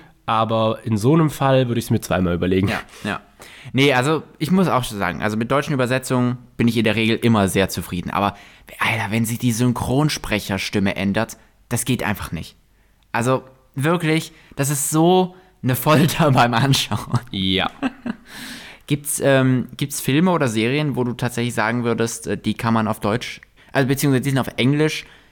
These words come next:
Speaker 2: lieber anzuschauen als auf Deutsch? Weil, also es gibt ja so Leute, die, die dann kommen und sagen, „Was, du schaust Filme und Serien auf Deutsch? Ist ja voll weird.“ Ja,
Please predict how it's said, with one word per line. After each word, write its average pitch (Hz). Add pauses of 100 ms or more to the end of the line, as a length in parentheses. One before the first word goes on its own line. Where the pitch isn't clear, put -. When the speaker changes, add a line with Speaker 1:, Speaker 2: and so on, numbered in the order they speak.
(500)
Speaker 2:
lieber 151
anzuschauen 139
als 107
auf 117
Deutsch? 107 (260)
Weil, 131 (880)
also 135 (120)
es 127
gibt 196
ja 151
so 120
Leute, 104
die, 107
die -
dann 120
kommen 120
und 101
sagen, 92
„Was, - (240)
du 113
schaust 113
Filme 123
und 98
Serien 113
auf 90
Deutsch? 123
Ist -
ja 123
voll 123 (160)
weird.“ 127 (380)
Ja, 107